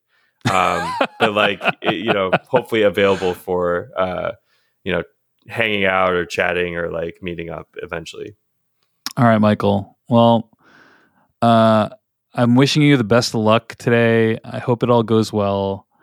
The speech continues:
Speaker 2: I'm excited for you. I'm worried for you. And, uh, I look forward to seeing what happens.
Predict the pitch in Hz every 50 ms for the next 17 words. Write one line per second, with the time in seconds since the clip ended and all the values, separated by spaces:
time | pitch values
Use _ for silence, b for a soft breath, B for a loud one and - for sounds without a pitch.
0 | _ _ _ - 110 104 101 - - - 147 147 147 151 147 - - 143 135 135
1 | 131 131 131 131 127 117 110 104 113 123 123 127 123 - - 127 120 120 117 117
2 | 117 113 113 110 113 110 - _ _ _ _ _ _ _ _ _ _ _ - 110
3 | 110 107 107 107 104 104 104 101 - - - 113 107 107 107 107 104 104 104 104
4 | 104 - - - _ _ _ - 113 113 123 117 - - - 120 117 117 110 -
5 | - 123 120 120 120 123 123 123 123 127 - - _ _ _ _ _ _ _ _
6 | _ _ - 110 110 117 120 139 170 - - - 104 - - -